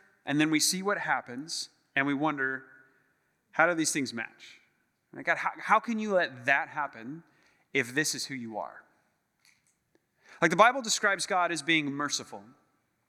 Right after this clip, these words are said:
It describes God as being just. And justice means that God punishes the wicked and God rewards the righteous.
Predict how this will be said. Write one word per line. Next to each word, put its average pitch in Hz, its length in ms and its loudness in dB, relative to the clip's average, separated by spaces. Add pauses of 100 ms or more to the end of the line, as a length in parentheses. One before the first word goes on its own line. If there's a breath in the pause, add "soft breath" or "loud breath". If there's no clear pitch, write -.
(400)
It 123 80 -8
describes 139 400 0
God 135 160 2
as 135 80 -10
being 147 220 -2
just. - 560 -2 (1600)
And 123 80 -6
justice 220 420 6
means 175 240 2
that 165 180 2
God 147 320 0 (120)
punishes 196 840 -4 (160)
the 127 80 -6
wicked 165 360 -4 (560 soft breath)
and 117 120 -6
God 127 260 2
rewards 135 800 -4 (140)
the 147 60 -10
righteous. - 720 -2